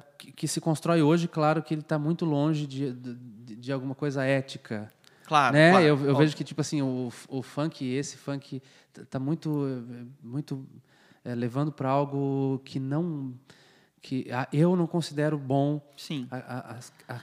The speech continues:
Speaker 1: questão das letras da
Speaker 2: Não
Speaker 1: música, assim
Speaker 2: deixa de
Speaker 1: como
Speaker 2: ser um retrato do que tá rolando agora,
Speaker 1: Isso, isso,
Speaker 2: mas não
Speaker 1: assim,
Speaker 2: é um retrato muito produtivo,
Speaker 1: não é
Speaker 2: né?
Speaker 1: produtivo.
Speaker 2: É.
Speaker 1: Assim como o sertanejo universitário, que também só tá falando bobagem ultimamente,
Speaker 2: Sim,
Speaker 1: né?
Speaker 2: sim.
Speaker 1: Mas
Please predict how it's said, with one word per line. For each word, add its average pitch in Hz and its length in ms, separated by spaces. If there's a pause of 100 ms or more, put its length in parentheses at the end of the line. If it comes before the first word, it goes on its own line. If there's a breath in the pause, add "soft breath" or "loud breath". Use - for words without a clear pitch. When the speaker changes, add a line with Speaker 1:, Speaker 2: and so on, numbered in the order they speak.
Speaker 1:
questão 151 240
das 156 220
letras 156 500
da 143 100
Speaker 2:
Não 190 200
Speaker 1:
música, - 20
assim 214 200
Speaker 2:
deixa 277 120
de 202 60
Speaker 1:
como 214 120
Speaker 2:
ser 240 120
um 240 80
retrato 220 560
do 226 100
que - 80
tá - 80
rolando 208 400
agora, 202 440
Speaker 1:
Isso, 240 180
isso, 170 180
Speaker 2:
mas 208 180
não 214 120
Speaker 1:
assim, 220 80
Speaker 2:
é - 20
um 220 40
retrato 220 380
muito 226 140
produtivo, 214 380
Speaker 1:
não 208 80
é 196 40
Speaker 2:
né? 202 40
Speaker 1:
produtivo. 185 500 (180 loud breath)
Speaker 2:
É. 143 60
Speaker 1:
Assim 185 300
como 208 200
o 220 60
sertanejo 202 480
universitário, 185 580
que 151 100
também 165 280
só - 420
tá 160 140
falando 160 300
bobagem 139 420
ultimamente, 160 580
Speaker 2:
Sim, 131 240
Speaker 1:
né? 151 260
Speaker 2:
sim. - 40 (400 loud breath)
Speaker 1:
Mas 156 480